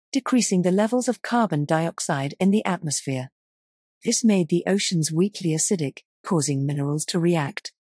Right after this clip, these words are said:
forming carbonate compounds. This ended up making sedimentary rocks such as limestone.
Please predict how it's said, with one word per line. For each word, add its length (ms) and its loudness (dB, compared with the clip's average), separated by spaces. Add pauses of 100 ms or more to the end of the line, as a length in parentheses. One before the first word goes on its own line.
forming 440 2
carbonate 580 0
compounds. 720 -4 (720)
This 260 0
ended 300 2
up 180 -2
making 420 0
sedimentary 680 0
rocks 400 -2
such 240 -6
as 120 -2
limestone. 680 -2